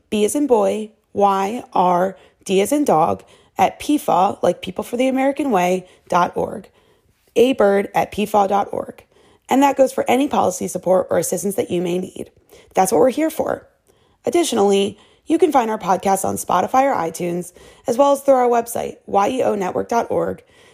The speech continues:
and embedded in our monthly policy bulletin, which will be emailed out shortly after each podcast is published. Now, let's get to our topic for the month,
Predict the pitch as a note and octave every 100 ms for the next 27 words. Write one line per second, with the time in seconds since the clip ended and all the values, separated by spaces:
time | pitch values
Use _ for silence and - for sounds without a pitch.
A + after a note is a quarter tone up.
0 | _ B3 A#3+ A3+ A3 B3+ G#3+ F3+ F#3+ A3
1 | C#4+ - G3+ G#3 A#3+ - F2+ F#2 - E3
2 | - _ _ - G#3+ G#3+ A3 A3+ B3 C4+
3 | - E3 F3+ - - - - A#3+ C4+ G3+
4 | - - A#3 - F3 F3+ F#3 F#3 G#3+ -
5 | B3+ - - - _ _ _ _ - A#3+
6 | A#3+ B3 - C#4 C#4 B3 B3 F#3+ - G#3
7 | A3 B3+ - B3+ A3+ - - - -